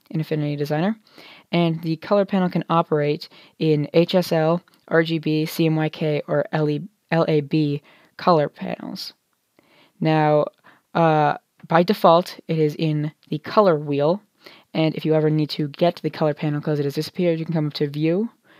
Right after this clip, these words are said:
Studio, and select Color. Now, uh, the color panel also changes depending on which tool you might use. For instance, the vector brush tool changes it to something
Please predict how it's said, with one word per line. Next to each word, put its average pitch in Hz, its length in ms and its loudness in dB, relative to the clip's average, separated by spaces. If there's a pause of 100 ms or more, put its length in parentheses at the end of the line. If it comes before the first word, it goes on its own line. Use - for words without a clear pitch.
(460)
Studio, 165 680 2 (440)
and 156 100 -2
select 151 480 -4
Color. - 380 0 (1800)
Now, 156 600 2
uh, 151 400 2 (100)
the 170 100 0
color 208 480 6
panel 190 320 0
also 180 260 0
changes 165 600 0
depending 160 300 -2
on 147 60 -2
which 143 220 -4
tool 220 260 2
you 165 100 0
might 165 140 -10
use. 143 380 -2 (440)
For 170 140 4
instance, 160 480 2
the 147 300 -2
vector 160 420 0
brush 151 520 -2
tool 160 440 -2 (520)
changes 156 520 -2
it 143 420 -2 (460)
to - 80 -14
something 147 480 0